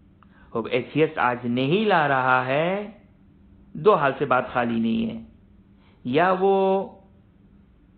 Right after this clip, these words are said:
कोशिश नहीं करना चाहता है, आंखें बंद कर रहा है। अब आप अपने मजहब को,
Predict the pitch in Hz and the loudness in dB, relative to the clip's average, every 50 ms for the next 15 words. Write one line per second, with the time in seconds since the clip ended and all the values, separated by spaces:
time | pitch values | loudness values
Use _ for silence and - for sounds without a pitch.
0 | _ _ _ _ _ _ _ _ _ _ _ _ - 151 175 175 170 175 226 226 | _ _ _ _ _ _ _ _ _ _ _ _ 2 4 4 4 4 2 -2 -4
1 | - 214 220 208 214 208 190 196 202 190 196 185 180 185 190 190 196 - - - | -2 -2 -2 0 0 0 0 0 0 0 0 0 0 0 0 0 -2 0 2 4
2 | 139 143 143 - - 202 208 214 220 214 202 214 202 196 190 190 185 180 180 180 | 4 4 4 4 4 2 4 2 0 -4 -2 -2 0 0 2 2 2 2 0 0
3 | 175 175 175 170 175 185 190 - - _ _ - - _ _ - - - - - | 0 0 -2 -4 -4 -8 -12 -16 -20 _ _ -20 -20 _ _ -20 -20 -20 -20 -20
4 | - - - _ _ _ - - _ _ _ - - - - _ - - - - | -20 -20 -20 _ _ _ -20 -20 _ _ _ -20 -20 -20 -20 _ -20 -20 -20 -20
5 | - - - - 120 117 120 123 120 - - - - - - 113 117 127 127 123 | -16 -14 -10 -4 -2 0 0 0 -2 -6 -14 -20 -20 -14 -10 -10 -8 -6 -4 -2
6 | 120 117 113 147 175 170 - 208 | -2 -2 -2 -4 -4 -2 0 -2